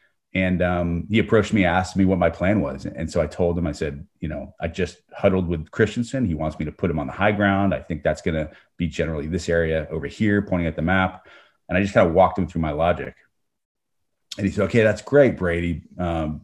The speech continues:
but everything involving you, uh, we're not gonna do. So where you said you were gonna do X, Y, and Z, uh, that's gonna be me now. You're gonna get back to the operations center."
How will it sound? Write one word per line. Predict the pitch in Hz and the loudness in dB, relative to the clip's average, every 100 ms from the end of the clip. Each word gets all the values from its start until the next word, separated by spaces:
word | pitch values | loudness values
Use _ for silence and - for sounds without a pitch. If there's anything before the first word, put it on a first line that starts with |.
| - | 0
but | 87 92 - | 2 2 2
everything | 113 113 113 | 2 2 2
involving | 101 98 98 87 | 2 4 4 2
you, | 90 95 85 73 73 - _ _ _ | 2 2 2 -2 -8 -14 _ _ _
uh, | - 78 90 | -2 0 2
we're | |
not | 95 87 | 2 2
gonna | 85 76 | 0 -4
do. | 76 - _ | -8 -12 _
So | - 85 78 69 80 - _ | -4 -2 -2 -6 -12 -20 _
where | 87 85 | -4 -2
you | 87 | -2
said | 85 98 85 | -2 0 2
you | 90 101 | 4 4
were | |
gonna | 98 95 | 4 4
do | 95 | 2
X, | 95 101 | 2 2
Y, | 98 | 4
and | 95 | 4
Z, | 101 110 117 - - - _ - | 2 0 -4 -10 -20 -20 _ -8
uh, | 76 73 | -6 -2
that's | 87 85 | 0 2
gonna | 104 85 | 0 0
be | 85 | 4
me | 98 113 101 | 4 6 6
now. | 85 80 80 | 4 0 -2
You're | 90 90 | -2 0
gonna | 87 | -2
get | 73 85 78 | 0 -2 0
back | 80 76 | -2 -2
to | 80 | -4
the | 73 | -4
operations | 69 71 67 71 67 - | -6 -8 -10 -10 -14 -12
center." | 65 60 - | -12 -12 -16